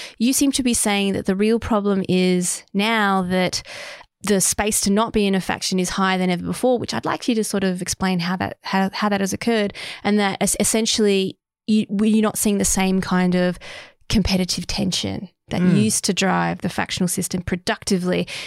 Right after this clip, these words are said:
Speaker 1: in the halcyon days of the Hawke government, for example.
Speaker 2: Well, there's two big changes. One is that the number of non-aligned representatives has declined. Um,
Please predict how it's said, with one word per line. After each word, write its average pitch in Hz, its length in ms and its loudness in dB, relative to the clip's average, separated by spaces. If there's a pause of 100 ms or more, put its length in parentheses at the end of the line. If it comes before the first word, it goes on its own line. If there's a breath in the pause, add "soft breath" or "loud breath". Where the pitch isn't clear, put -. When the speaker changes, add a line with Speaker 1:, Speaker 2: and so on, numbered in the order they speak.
(240 loud breath)
Speaker 1:
in 180 140 0
the 180 80 2
halcyon 180 440 0
days 170 300 0
of 170 80 -2
the 165 100 0
Hawke 170 280 -2
government, 165 360 -4
for - 120 -10
example. - 520 -6 (680 loud breath)
Speaker 2:
Well, 233 220 0
there's 190 180 2
two 233 160 0
big 156 160 -2
changes. 135 500 -6
One 160 240 2
is 139 200 -2
that 139 160 -8
the 127 300 -4
number 135 320 -2
of 120 80 -4
non-aligned 120 500 -4
representatives 117 680 -6
has 110 360 -8
declined. 135 680 -10
Um, 107 560 -8